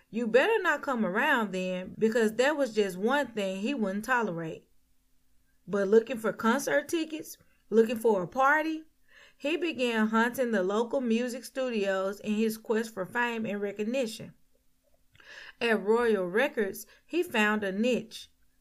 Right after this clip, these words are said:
The owner, Willie Mitchell, didn't mind having a skinny white kid around to run errands. In exchange,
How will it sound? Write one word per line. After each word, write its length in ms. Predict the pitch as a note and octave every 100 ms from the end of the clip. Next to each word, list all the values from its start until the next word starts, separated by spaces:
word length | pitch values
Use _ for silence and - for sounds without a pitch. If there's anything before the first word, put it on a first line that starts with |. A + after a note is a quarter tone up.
| _
The 260 | F3 G3 -
owner, 540 | A3+ E4 C#4 G3+ G#3 A3 _ _
Willie 340 | G3 G#3 F#3+
Mitchell, 560 | F3+ B3 D#4 - G3 G3+ - - -
didn't 320 | C4+ F#4+ F4
mind 300 | B3+ A#3 G#3+
having 360 | A3 C4+ C4
a 80 | G3+
skinny 380 | F#3+ - G#3+ G3
white 380 | F3 G#3+ B3+ A3+
kid 240 | A3+ G3
around 400 | F#3 F3+ F#3+ F#3
to 120 | F#3+
run 260 | F3+ F3+ F3+
errands. 600 | - A3 F#3 F3 E3+ - _ _ - _ -
In 160 | A#3
exchange, 840 | A3 - - C#4+ D#4+ C4+ A3+ A3